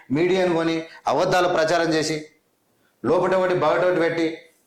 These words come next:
ఇంటర్నెట్లు బంద్ చేసి, మణిపూర్ను నాశనం చేసి, రజలింగ మహిళల క-, మొత్తం ఇజ్జత్ మానాలు తీసి, సిగ్గు లేకుండా మళ్ళీ గెలుస్తురు.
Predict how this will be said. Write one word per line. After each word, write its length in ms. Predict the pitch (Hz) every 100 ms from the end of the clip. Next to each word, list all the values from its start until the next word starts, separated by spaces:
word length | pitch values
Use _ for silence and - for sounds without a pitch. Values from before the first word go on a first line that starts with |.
| _ -
ఇంటర్నెట్లు 480 | 143 190 190 185 180
బంద్ 280 | 202 190
చేసి, 360 | 180 170 160 156 - -
మణిపూర్ను 440 | 127 196 185 180 165
నాశనం 460 | 147 175 185 180
చేసి, 380 | 170 151 160 165 _ _ _ _ _ _ _ _ _ _ _ -
రజలింగ 360 | 147 165 208 190
మహిళల 260 | 180 180
క-, 580 | 165 165 143 123 - -
మొత్తం 400 | - - 151 -
ఇజ్జత్ 400 | 139 135 190 196
మానాలు 360 | 170 170 170 156
తీసి, 480 | 151 175 175 156 - _ _ _
సిగ్గు 260 | - 175 165
లేకుండా 340 | 208 196 208
మళ్ళీ 180 | 208 180
గెలుస్తురు. 520 | 165 156 151 110 98